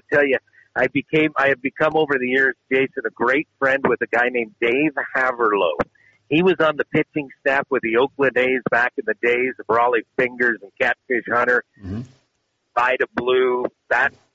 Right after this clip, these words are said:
Speaker 1: that bunch back in the seventies that won those titles. And he was a, a utility pitcher. He pitched for the A's. He pitched for the San Francisco Giants. He pitched, uh,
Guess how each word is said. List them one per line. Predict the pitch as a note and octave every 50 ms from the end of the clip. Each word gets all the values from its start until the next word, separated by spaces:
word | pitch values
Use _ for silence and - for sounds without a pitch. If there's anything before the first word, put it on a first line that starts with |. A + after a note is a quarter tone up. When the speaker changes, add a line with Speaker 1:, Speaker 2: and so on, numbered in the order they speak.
| _ _ _ -
Speaker 1:
that | B2 C3 C#3 - _
bunch | - C3+ C3+ C#3 - -
back | - C3 C3 C3+ -
in | C#3+ A#2+
the | G#2 - _ -
seventies | C3 C3 C3 C#3 B2+ C3 B2+ A#2 - A#2
that | G#2 - _
won | A#2 B2 B2
those | A#2+ A2+ A2 - _ _ -
titles. | B2 B2+ B2 A#2 G#2+ G2+ -
And | A#2 G#2+ F#2
he | F2 C#3+ D3+
was | C#3 C#3+ C3+ B2+ - B2+
a, | B2 A2+ A2 G#2 - _ _ _ _ _ _ _ _ _ _ _ - - -
a | A#2 A2 G2 G2 G#2
utility | G#2+ A#2+ A#2+ - - D#3 D#3+ D3 D3 C3+ A#2+ A#2 G#2+ - -
pitcher. | A#2+ A2 - - A#2+ A#2 A#2 A#2+ - - _ - _ _ _ _ _
He | - B2+
pitched | B2 - C#3 C#3+ - _ _ _
for | C3+ B2+
the | A#2+ A#2+ A#2+ A#2
A's. | B2 C3 C3+ C#3+ D3 D3 C#3+ - -
He | A#2
pitched | - - B2+ - - -
for | - C3 A2+
the | G#2 - -
San | C#3 C3 B2+ B2
Francisco | _ B2 A2+ - C#3+ C#3 - - C#3 A#2+ -
Giants. | A#2 B2 A#2+ B2 B2 B2 B2+ - _ _ -
He | A#2+ - -
pitched, | - - - _ _ _ _ _ _ _ - B2+
uh, | A#2